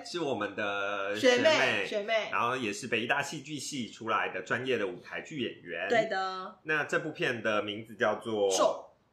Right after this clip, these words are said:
Speaker 1: 咒，咒语的咒。
Speaker 2: 对。
Speaker 1: 嗯，然后主角是爆花。
Speaker 2: 对，是爆花。然后我们的学长高英轩在里面有演出。
Speaker 1: 嗯，也有演出。
Speaker 2: 然后你有看预告吗？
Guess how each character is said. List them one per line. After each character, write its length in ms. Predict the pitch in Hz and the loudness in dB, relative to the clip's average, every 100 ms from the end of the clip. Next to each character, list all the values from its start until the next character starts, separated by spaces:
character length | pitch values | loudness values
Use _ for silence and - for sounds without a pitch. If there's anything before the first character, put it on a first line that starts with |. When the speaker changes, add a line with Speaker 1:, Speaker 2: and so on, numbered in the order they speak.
| _ | _
Speaker 1:
咒， 340 | - - - - | 0 2 2 0
咒 220 | - 123 | 2 4
语 100 | 113 | 2
的 120 | 104 98 | -2 -4
咒。 240 | - 143 - - | 0 0 0 -2
Speaker 2:
对。 160 | 220 - - _ | 0 0 -8 _
Speaker 1:
嗯， 140 | 113 92 | -16 -8
然 120 | 98 | -4
后 120 | 123 | -2
主 160 | - 107 | -4 -2
角 200 | 127 95 | -2 -2
是 140 | - | -4
爆 300 | - 143 107 | 0 2 2
花。 400 | 98 107 98 92 | 2 2 2 0
Speaker 2:
对， 180 | 233 220 | 2 2
是 100 | 196 | 2
爆 220 | 247 214 | 2 2
花。 220 | 208 208 208 | 2 0 2
然 220 | 202 214 | 0 0
后 580 | 262 254 247 233 220 214 | -2 0 0 2 0 0
我 80 | 220 | -2
们 120 | 240 | -2
的 40 | |
学 240 | 254 240 269 | 0 2 2
长 300 | 302 247 - | 2 0 2
高 320 | 240 247 254 | 2 4 0
英 200 | 247 254 | -4 -8
轩 440 | - 240 226 233 | -4 -4 -4 -8
在 140 | 254 214 | -2 -2
里 100 | 165 | 2
面 100 | 139 | 2
有 240 | - - | 2 0
演 180 | 190 - | -4 -6
出。 60 | |
Speaker 1:
嗯， 40 | 110 | -4
也 80 | 110 | 0
有 140 | 113 | 0
演 220 | 113 90 | 0 -4
出。 360 | - 104 92 92 | -8 -8 -8 -2
Speaker 2:
然 140 | 214 | -2
后 200 | 262 302 | 0 -2
你 60 | 247 | 0
有 160 | 294 240 | 0 0
看 280 | 262 233 | 0 -4
预 100 | 226 | -4
告 260 | 190 202 | -4 -4
吗？ 80 | 160 | -4